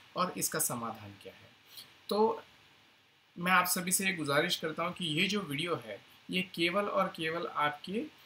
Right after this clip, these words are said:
जानकारी के लिए है। ये कोई भी किसी भी तरह का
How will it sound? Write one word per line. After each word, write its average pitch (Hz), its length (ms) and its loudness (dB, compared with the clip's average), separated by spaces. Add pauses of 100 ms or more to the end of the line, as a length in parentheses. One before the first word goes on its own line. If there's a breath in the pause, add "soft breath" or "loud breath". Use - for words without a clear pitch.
(300)
जानकारी 139 560 0
के 175 140 -8
लिए 170 240 -2
है। 175 320 -4
ये 156 80 -4
कोई 156 400 -4
भी 185 340 -6
किसी 156 260 -4
भी 180 140 -6
तरह 143 240 -4
का 147 380 -6